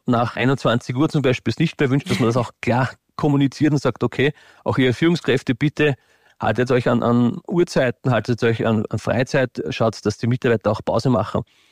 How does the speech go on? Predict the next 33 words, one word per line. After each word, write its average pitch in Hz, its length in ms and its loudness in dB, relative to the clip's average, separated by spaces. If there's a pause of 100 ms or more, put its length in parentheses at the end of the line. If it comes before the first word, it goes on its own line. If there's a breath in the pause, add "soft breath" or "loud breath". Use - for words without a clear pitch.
(160 soft breath)
Und 107 120 -2
all 123 140 0
das 123 320 -2
muss 127 180 0
man 117 120 2
auch - 400 -2
klar 110 180 0
definieren 135 800 0 (160)
und 143 180 0
auch - 240 0
gemeinsam 127 460 0
dann 131 160 2
erarbeiten 123 460 0
in 127 40 4
einem 120 160 2
Workshop, 117 320 -2
okay, 101 240 -2
was 110 140 -4
sind 170 120 0
denn 175 120 4
unsere 160 180 2
gemeinsamen 120 480 2
Regeln? 107 340 2 (120)
Und 135 240 0
dann 123 240 2
tagtäglich 107 760 -2 (160)
an 110 200 0
diesen 113 200 0
Regeln 98 300 2
arbeiten 95 420 0
und 101 140 0
auch, - 320 -2
äh, - 180 -2